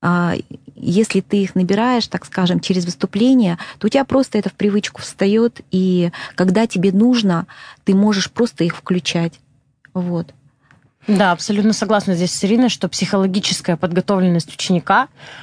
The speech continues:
Speaker 2: она очень влияет на результат обучения, на то, насколько быстро пойдёт процесс.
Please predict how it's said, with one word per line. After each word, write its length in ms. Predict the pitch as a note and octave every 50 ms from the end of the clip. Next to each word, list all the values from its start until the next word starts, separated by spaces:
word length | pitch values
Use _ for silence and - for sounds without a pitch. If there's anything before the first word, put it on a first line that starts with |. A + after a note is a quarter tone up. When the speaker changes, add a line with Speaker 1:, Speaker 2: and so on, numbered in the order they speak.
| - -
Speaker 2:
она 300 | F3 F3 F3+ F3+ E3 -
очень 380 | - G3 G#3+ G3+ - - G3+ F#3+
влияет 560 | F3 F3+ F#3 E3+ F3 F#3 F3+ F3+ F3 F3 -
на 480 | E3+ E3+ E3 E3 E3 E3 D#3+ D#3 D3 - _ _ _
результат 560 | - C#3+ F3+ D#3+ D#3+ F3 D3+ - F3 E3+ -
обучения, 640 | E3+ D3+ F3 - - G3+ G#3 A#3 B3+ B3 A3 G3 F3
на 380 | D#3+ D#3+ E3 E3 D#3+ D#3 - - _ -
то, 140 | F#3 F3+
насколько 440 | F3 F3 F3 - - G3 F#3 - -
быстро 360 | E3+ D3+ G#3 G#3 - - E3+
пойдёт 380 | D3+ - E3+ D#3+ D3 E3+ E3 -
процесс. 580 | _ - F3 E3+ - - - G3+ A#3+ - - -